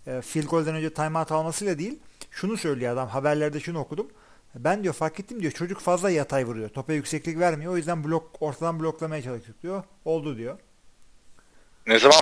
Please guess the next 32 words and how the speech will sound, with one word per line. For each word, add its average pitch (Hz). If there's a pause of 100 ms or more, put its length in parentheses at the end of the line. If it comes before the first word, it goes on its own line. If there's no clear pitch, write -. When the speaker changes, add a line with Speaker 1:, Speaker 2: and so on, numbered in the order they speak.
Speaker 2:
fark 135
etmiş -
ki? 160
O 110
maçta 123
tek -
alan 127
gol 117
denemesi 123
değil 160
miydi 135
Yanko'nun 90
Speaker 1:
Ama 120
Speaker 2:
bu? -
Speaker 1:
adam 135
hayatındaki 127
ilk, 131 (320)
e, 113
kick'i 131
değil 185
ki. 120 (1600)
Speaker 2:
Ha, 123
kolejde 98
falan 98
Speaker 1:
Kolejde, 202
Speaker 2:
izlemiştir -
Speaker 1:
işte -
Speaker 2:
ya. 156
Speaker 1:
belki 165
preseason 151
bilmem 135
ne. 101